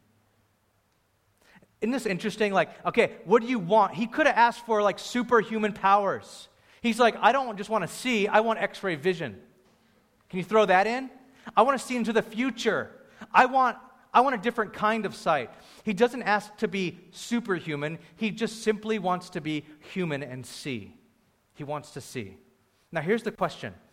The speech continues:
Why does Bartimaeus want to see? Why does he want to see? Did he ask to see so he can get a job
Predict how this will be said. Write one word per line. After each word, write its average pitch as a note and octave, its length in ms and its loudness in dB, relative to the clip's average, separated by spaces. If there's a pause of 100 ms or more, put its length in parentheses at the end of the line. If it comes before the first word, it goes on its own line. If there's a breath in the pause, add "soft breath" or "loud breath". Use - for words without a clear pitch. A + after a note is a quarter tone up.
(400 soft breath)
Why F#3 400 2
does D#3+ 260 -8 (160)
Bartimaeus D3+ 560 0
want C3 240 -8
to C3 80 -16
see? A2 340 -10 (1120)
Why G3 280 2
does G#3+ 160 -2
he G3+ 60 -4
want F3+ 360 0
to D#3+ 80 -12
see? B2+ 420 -8 (520 soft breath)
Did F3 160 2
he A#3 180 -4
ask F#3+ 580 -2 (180)
to G#3+ 100 -4
see F#3+ 340 -4
so G3 180 -4
he F3+ 140 -4
can F#3+ 160 -6
get F3 120 -2
a E3 60 -6
job D#3 480 0